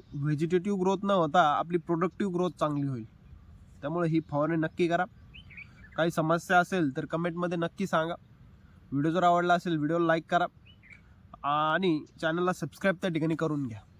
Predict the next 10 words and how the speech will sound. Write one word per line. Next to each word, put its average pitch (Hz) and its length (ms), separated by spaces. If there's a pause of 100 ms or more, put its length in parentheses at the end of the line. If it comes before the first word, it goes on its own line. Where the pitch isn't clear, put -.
(640)
आपल्या 160 240
चॅनलवर 180 440
कांदा 165 320
रिलेटेड 180 360
बरेच 165 360
व्हिडिओ 156 240
त्या 175 120
ठिकाणी 165 280
तुम्हाला 170 300
मिळेल, 170 340